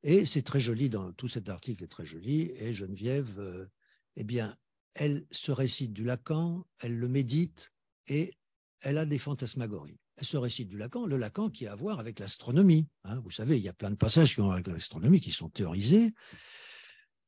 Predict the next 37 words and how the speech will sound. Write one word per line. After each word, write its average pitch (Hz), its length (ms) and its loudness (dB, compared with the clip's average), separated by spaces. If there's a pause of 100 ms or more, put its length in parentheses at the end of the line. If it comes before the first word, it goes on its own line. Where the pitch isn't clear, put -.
(120)
Elle, 208 280 12
euh, 175 260 12
elle 170 160 12
rêvasse, 151 480 8
elle 143 100 6
se - 120 -4
dit, « 147 160 6
J'a-, 147 200 6
j'entends 151 440 8
la 139 100 10
musique 120 320 6
des 107 120 4
sphères », 196 600 2 (220)
et 160 120 2
puis, 208 440 0 (340)
comme 165 200 2
elle 147 120 6
évoque 131 560 2 (500)
le 107 80 -10
passage 117 520 -4
où 110 80 -6
Lacan 104 520 -6 (460)
dit, « 123 360 -2
C'est - 220 -8
pas 110 180 -8
que - 80 -8
ça - 180 -4
tourne, 110 560 0
n'est-ce 85 200 -16
pas, 98 240 -10
de 92 80 -16
façon 101 340 -8
copernicienne, 107 680 -8
c'est 143 180 -2
que - 80 -4
ça 123 180 -2
tombe. » 123 400 -4